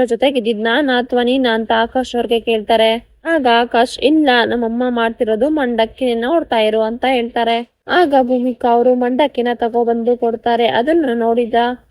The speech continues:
ಆಕಾಶ್ ತುಂಬಾ ಖುಷಿಯಿಂದ ನೋಡಿ "ಆ ಮಂಡಕ್ಕಿನೇ ಮಾಡಿರೋದು, ನೋಡಿದ್ರಾ ನೋಡಿದ್ರಾ?" ಅಂತ ನಗ್ತಾ ಇರ್ತಾರೆ.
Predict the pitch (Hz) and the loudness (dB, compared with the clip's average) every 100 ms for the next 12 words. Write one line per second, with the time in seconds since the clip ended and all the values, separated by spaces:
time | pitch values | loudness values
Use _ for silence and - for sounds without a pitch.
0 | _ 302 311 254 233 254 - 302 311 247 | _ -4 -2 2 2 2 -4 -2 0 0
1 | 240 247 - 262 240 240 247 247 247 240 | 0 -2 0 0 2 0 2 2 4 4
2 | 240 - 254 247 262 277 294 269 254 240 | 2 0 -2 0 2 2 0 -2 -2 -2
3 | 226 240 226 220 226 247 _ _ - 247 | 0 2 2 2 0 -2 _ _ -2 2
4 | 262 214 226 247 262 240 226 233 240 254 | 2 2 0 2 0 0 0 -2 -2 -2
5 | 240 233 - 269 247 - 233 | -4 -4 -2 -2 -2 -2 0